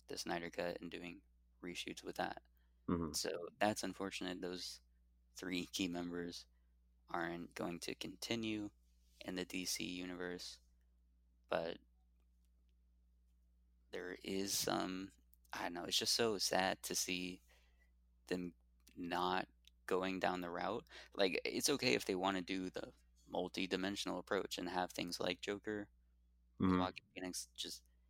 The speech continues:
Speaker 1: have those random standalone things.
Speaker 2: Yeah.
Speaker 1: But still try to have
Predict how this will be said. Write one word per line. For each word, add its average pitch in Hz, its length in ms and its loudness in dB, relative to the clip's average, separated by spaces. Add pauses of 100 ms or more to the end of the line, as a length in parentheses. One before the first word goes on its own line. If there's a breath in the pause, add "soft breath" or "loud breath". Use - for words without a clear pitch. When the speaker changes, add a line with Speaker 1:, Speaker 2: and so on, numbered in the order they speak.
(160)
Speaker 1:
have 85 200 4
those 92 220 2
random 90 300 0
standalone 92 600 0
things. 113 640 -4
Speaker 2:
Yeah. 87 220 6 (480)
Speaker 1:
But 85 260 4 (420)
still - 460 2
try - 280 2
to 95 80 4
have 90 400 2